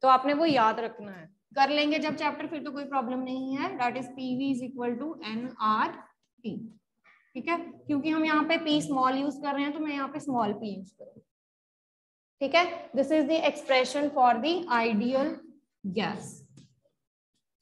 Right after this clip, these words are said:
कहते हैं कि जो ideal gases होती हैं, जो अच्छी वाली gases होती हैं, वो इस expression को मानती हैं। ओके,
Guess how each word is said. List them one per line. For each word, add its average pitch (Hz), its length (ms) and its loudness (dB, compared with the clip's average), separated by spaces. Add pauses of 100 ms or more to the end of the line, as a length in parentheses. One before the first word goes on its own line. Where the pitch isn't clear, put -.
(600)
कहते 254 260 -2
हैं 302 140 4
कि 339 100 0
जो 339 120 4
ideal 262 480 6
gases 277 360 0
होती 247 280 0
हैं, 262 100 -6
जो 302 80 0
अच्छी 320 320 -2
वाली 311 200 4
gases 254 360 2
होती 247 320 0
हैं, 269 220 -2 (280)
वो 285 80 10
इस 294 140 8
expression 262 500 2
को 320 100 6
मानती 214 520 2
हैं। - 120 -12 (680)
ओके, 294 260 4